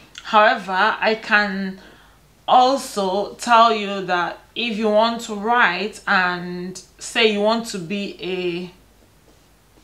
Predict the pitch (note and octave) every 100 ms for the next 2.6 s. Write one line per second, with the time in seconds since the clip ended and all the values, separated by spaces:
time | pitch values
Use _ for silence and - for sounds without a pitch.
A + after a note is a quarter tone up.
0 | _ _ _ - A3 C#4+ - A3 F3 G3
1 | F3 E3 E3 D#3 - - D#3+ E3+ G#3 A#3
2 | - F3+ F3+ F3+ F3